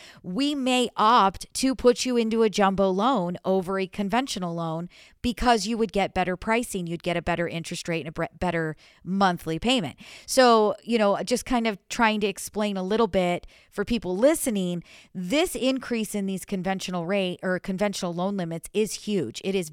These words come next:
so beneficial. It is going to help so many people.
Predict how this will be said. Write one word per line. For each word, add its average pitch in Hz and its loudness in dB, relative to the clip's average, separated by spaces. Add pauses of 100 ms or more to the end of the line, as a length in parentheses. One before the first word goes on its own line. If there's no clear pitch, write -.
so - 6
beneficial. 165 -2
It 190 -4
is 190 -2
going 185 -2
to 180 -2
help 170 -2 (240)
so 269 6
many 240 0
people. 165 -2